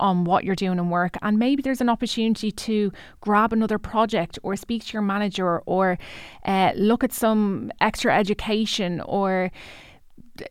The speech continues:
there's loads of things you can do in work. But not only that, being in,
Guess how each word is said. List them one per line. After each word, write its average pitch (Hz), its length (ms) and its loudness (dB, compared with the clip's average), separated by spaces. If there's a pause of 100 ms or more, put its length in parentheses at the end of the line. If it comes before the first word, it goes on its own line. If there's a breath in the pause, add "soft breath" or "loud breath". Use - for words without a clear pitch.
(140)
there's 254 180 6
loads 294 340 8
of 277 60 -4
things 254 220 6
you 240 80 2
can 226 120 2
do 214 200 2
in 202 100 2
work. 214 300 0
But 240 100 4
not 285 300 6
only 320 240 6
that, 175 320 0 (160)
being 349 440 4
in, 233 200 2